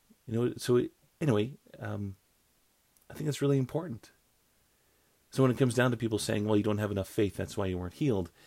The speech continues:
I think maybe the, the, the bigger reason would be, um, not so much a, a lack of faith in believing Jesus is God,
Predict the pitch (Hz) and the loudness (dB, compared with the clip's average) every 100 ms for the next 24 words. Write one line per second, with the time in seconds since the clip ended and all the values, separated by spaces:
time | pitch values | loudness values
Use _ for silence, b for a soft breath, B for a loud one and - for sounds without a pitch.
0 | b - 110 107 110 104 101 - 101 - | b -2 0 4 4 2 -2 -8 -12 -12
1 | - - _ 98 - _ 104 92 120 165 | -14 -18 _ -8 -8 _ -2 4 4 6
2 | 113 101 92 90 90 95 87 82 b b | 4 2 0 -2 -2 -2 -2 -4 b b
3 | b b b _ _ _ _ 95 87 90 | b b b _ _ _ _ -6 -4 -4
4 | - 95 - 95 98 90 90 _ 90 90 | -2 -2 -2 -4 -2 -6 -8 _ -4 -4
5 | 90 90 - - - 107 113 - - 87 | -6 -10 -12 -8 0 2 2 -2 -4 -4
6 | 87 - 90 98 113 98 85 90 98 87 | -4 -2 0 0 0 0 0 0 0 0
7 | 85 82 - 127 123 98 | -2 -2 0 2 0 -2